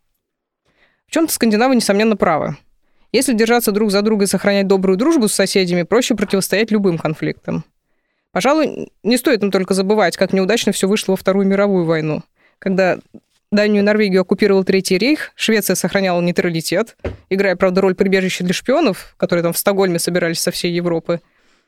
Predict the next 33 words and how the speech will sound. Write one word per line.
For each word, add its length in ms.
и 160
при 160
этом 160
еще 180
поставляя 460
железную 400
руду 180
в 60
Германию, 680
но 80
про 160
это 140
они 100
не 100
очень 220
любят 200
вспоминать. 520
А 120
Финляндия, 400
между 240
тем, 160
ожесточенно 560
сражалась 400
с 20
Советским 380
Союзом, 400
пытаясь 320
отвоевать 400
себе 260
Карелию 420
и 20
Кольский 360
полуостров. 760